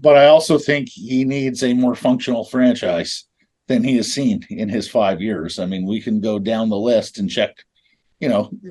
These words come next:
check off all the different events that have ha-, happened with this hockey team since he's been here. And one of the events that hasn't happened at all, at least not in its purest sixteen team form, is the Stanley Cup playoffs. He's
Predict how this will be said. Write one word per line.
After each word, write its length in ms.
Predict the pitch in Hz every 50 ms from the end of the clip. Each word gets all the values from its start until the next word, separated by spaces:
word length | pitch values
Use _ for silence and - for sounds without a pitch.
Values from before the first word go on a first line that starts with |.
| 180 170 - - - -
check 300 | - - 151 139 - 143
off 240 | 127 127 123 -
all 160 | 135 131 131 127
the 80 | 131 127
different 420 | 123 143 - - 131 117 113 -
events 640 | 127 127 101 95 135 143 147 139 123 - - - - -
that 200 | 127 139 123 117
have 120 | 120 120
ha-, 280 | 120 127 123 123 - - -
happened 420 | 135 139 143 139 - 117 110 107 95
with 180 | 110 120 - -
this 180 | 113 104 -
hockey 360 | 127 123 131 147 - 139 123 101
team 340 | - 104 85 82 92 82 - _ - - - _ _ _ -
since 320 | - - 156 131 123 123
he's 220 | 127 120 113 107 -
been 220 | 127 143 165 170
here. 400 | 160 - - 117 104 101 113 123 117
And 380 | 113 117 117 113 113 113 113
one 220 | 120 113 127 127 131
of 80 | 127
the 120 | 123 123 120
events 300 | 107 127 127 123 120 -
that 120 | 123 107
hasn't 320 | 98 123 120 120 113 110 -
happened 460 | 120 120 117 - 123 107 110 107 - - _ _ _ _ _ _
at 120 | 123 127 123
all, 460 | 127 147 170 151 185 180 - - - - -
at 160 | 135 127 98
least 260 | 117 120 113 - - 135
not 260 | 127 123 123 113 -
in 160 | 123 123 113
its 440 | 113 104 - - - - - - - _ _ _ _ _ _ _ _ _ _
purest 600 | - - 147 135 131 127 123 - - - - -
sixteen 540 | - - - 135 127 - - 139 135 131 135
team 420 | 123 127 123 120 113 117 120 107 107 -
form, 480 | - 190 196 147 117 107 127 143 147 -
is 260 | 147 143 139 135 131 -
the 60 | 123
Stanley 340 | - - 139 127 120 123 -
Cup 200 | - 120 101 -
playoffs. 460 | 175 170 - - - - - - -
He's 480 | - 117 98 101 101 - - - -